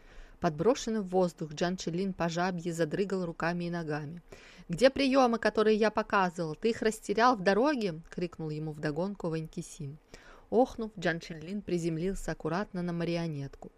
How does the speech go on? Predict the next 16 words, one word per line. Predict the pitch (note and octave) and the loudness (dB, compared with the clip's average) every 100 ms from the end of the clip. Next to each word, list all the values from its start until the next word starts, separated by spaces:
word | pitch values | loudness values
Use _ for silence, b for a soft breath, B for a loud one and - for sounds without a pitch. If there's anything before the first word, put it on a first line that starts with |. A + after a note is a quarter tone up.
| - | -8
которая | D3+ D#3+ D#3 | -6 -4 -4
пыталась | D#3 D3+ F3+ G#3+ F#3+ | -4 -2 0 0 -2
добить | D#3 D3 D#3+ D#3 | -2 -4 -4 -8
Джоу | D#3 D#3 | -4 -4
Цзишу. | D3 - C#3+ - - _ B B B B | -6 -10 -12 -12 -18 _ B B B B
Кукла | - A3 G#3 F#3 | -2 2 4 4
рухнула, | C4 - A#3+ A3+ A3+ - | 2 0 -4 -4 -4 -4
увлекая | E3+ E3 E3+ D#3+ | -2 0 2 2
за | D3+ | 2
собой | D3 D#3 D3 F#3 | -4 -6 -4 -4
Джан | E3 D#3 | -4 -6
Чинлина. | - D#3 C#3+ C#3 C3+ D3 B B B - | -6 -8 -6 -8 -10 -14 B B B -2
Но | E3 | 0
мальчик | F3+ G#3+ - - - | 2 0 -4 -12 -4
немедленно | F#3 F3+ G#3 G#3 G#3 | 0 0 0 -2 -4
вскочил, | G3 - F#3 - C4 | -6 -4 -4 -2 -4